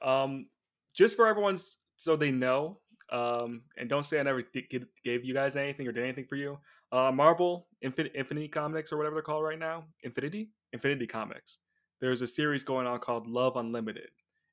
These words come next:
And the current book, or the current story that they're doing, it's gonna be, like, two or three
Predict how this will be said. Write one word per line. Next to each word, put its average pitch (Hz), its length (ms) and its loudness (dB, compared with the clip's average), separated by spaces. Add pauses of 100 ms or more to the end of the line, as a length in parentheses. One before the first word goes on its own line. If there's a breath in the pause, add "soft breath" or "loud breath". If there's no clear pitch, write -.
And 117 340 -4
the 120 80 -4
current 208 460 0
book, 117 320 -4
or 131 80 -4
the 113 60 -4
current 135 300 -2
story 127 380 0
that 147 100 -4
they're 156 120 -6
doing, 160 360 -6
it's 135 100 -10
gonna 127 140 -8
be, 123 60 -2
like, 113 140 -6
two 131 160 -6
or 120 100 -2
three 117 480 -10